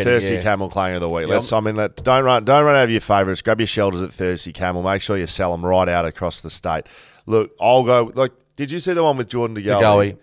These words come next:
Speaker 1: yep. The
Speaker 2: Um,
Speaker 1: boundary line looming.
Speaker 2: there,
Speaker 1: Uh,
Speaker 2: there
Speaker 1: injured
Speaker 2: is
Speaker 1: player Nathan Mu-, uh, Murphy, who
Speaker 2: had been poleaxed in
Speaker 1: poleaxed, no free kick, no mark, no blood <laughs> rule to stop play, and quite rightly so, Craig McRae was quite vocal
Speaker 2: He was
Speaker 1: about
Speaker 2: on
Speaker 1: that.
Speaker 2: the be-, well, he was on the bench.
Speaker 1: Yeah.
Speaker 2: He was right there.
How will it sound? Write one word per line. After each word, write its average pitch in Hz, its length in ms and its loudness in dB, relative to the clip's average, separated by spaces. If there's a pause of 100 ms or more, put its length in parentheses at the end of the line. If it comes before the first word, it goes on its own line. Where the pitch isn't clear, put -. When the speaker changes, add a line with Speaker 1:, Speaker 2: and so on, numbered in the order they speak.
Speaker 1:
yep. 101 460 -2
The 104 140 0
Speaker 2:
Um, 117 80 2
Speaker 1:
boundary 120 280 2
line 107 260 0
looming. 98 400 -4
Speaker 2:
there, 131 220 0
Speaker 1:
Uh, - 80 -2
Speaker 2:
there - 60 -14
Speaker 1:
injured 127 260 0
Speaker 2:
is 113 60 -6
Speaker 1:
player 123 160 2
Nathan 127 320 -2
Mu-, 120 80 -4
uh, 107 200 0 (100)
Murphy, 120 420 -2
who 120 180 -2 (720)
Speaker 2:
had 113 160 -6
been 113 180 0
poleaxed 113 560 2
in 104 60 -2
Speaker 1:
poleaxed, 165 440 4
no 165 140 2
free 165 200 -4
kick, 135 240 -8
no 160 200 2
mark, 123 380 0 (140)
no 151 180 2
blood 131 320 2
<laughs> - 0 -
rule 120 240 -2
to - 140 -12
stop - 260 -2
play, 113 420 2
and 120 360 -6 (100)
quite 160 260 2
rightly 110 300 0
so, 104 300 0
Craig 139 340 -2
McRae 107 500 -2 (460)
was 117 300 -4
quite 131 300 0
vocal 113 280 2
Speaker 2:
He 123 60 6
was - 100 4
Speaker 1:
about 117 60 4
Speaker 2:
on 107 80 2
Speaker 1:
that. - 100 -4
Speaker 2:
the 104 120 -2
be-, 85 60 -10
well, 107 160 0
he 123 60 2
was 113 100 0
on 110 80 -2
the 90 60 -8
bench. 92 480 -6
Speaker 1:
Yeah. 107 240 -4 (120)
Speaker 2:
He 107 140 -2
was 104 160 -2
right 98 260 2
there. 85 380 -2